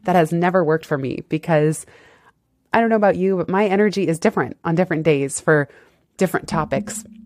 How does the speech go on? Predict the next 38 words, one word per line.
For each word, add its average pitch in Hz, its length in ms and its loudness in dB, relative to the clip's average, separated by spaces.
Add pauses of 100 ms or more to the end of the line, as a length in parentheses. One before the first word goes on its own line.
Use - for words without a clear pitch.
(420)
And 185 120 2
something 220 280 2
like 190 160 2
the 180 100 2
introduction, 180 560 0
which 160 220 -4
technically 165 400 -4
comes 160 320 -4
at 151 80 -10
the 151 80 -6
start 190 260 0
of 180 60 -2
the 165 60 -2
book, 147 260 -4 (320)
is 175 120 -2
often 180 560 0 (420)
one 233 120 2
of 226 40 -2
the 190 60 2
hardest 202 600 0
parts 160 260 0
to - 140 -6
nail 156 180 -2
down 170 380 2
and 175 200 0
one 175 180 0
that 170 80 -2
you 180 80 -2
have 170 100 -4
to 170 80 -6
keep 170 240 -8
returning 220 400 0
to 180 260 2
and 160 160 0
editing 196 420 2
and 170 120 -4
scrapping, 190 580 -2
revising, 185 800 0